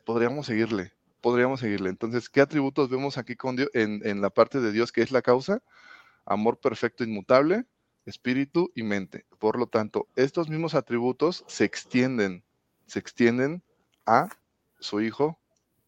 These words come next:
primogénito, que solo somos uno, el Hijo de Dios, el cual aquí estamos tomando decisiones. Por lo tanto, nuestra decisión es, ¿regresamos a un estado mental llamado cielo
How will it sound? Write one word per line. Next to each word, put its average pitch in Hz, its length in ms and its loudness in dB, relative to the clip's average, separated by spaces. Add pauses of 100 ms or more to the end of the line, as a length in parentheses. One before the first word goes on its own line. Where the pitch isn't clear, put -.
(200)
primogénito, 123 600 -4
que - 80 -16
solo 113 220 4
somos 107 320 -4
uno, 175 280 -4 (280)
el 104 160 -2
Hijo 190 220 2
de 101 100 6
Dios, 180 300 0 (640)
el 101 140 -4
cual 123 220 8
aquí 123 180 6
estamos 135 380 0
tomando 110 360 0
decisiones. 101 520 -2
Por 120 180 -2
lo 135 100 0
tanto, 123 280 2
nuestra 101 280 -2
decisión 101 440 -4
es, - 280 -4 (420)
¿regresamos 107 800 0 (440)
a - 80 -8
un 113 160 -4
estado 117 320 6
mental 104 380 -2
llamado 95 360 -2
cielo 170 440 0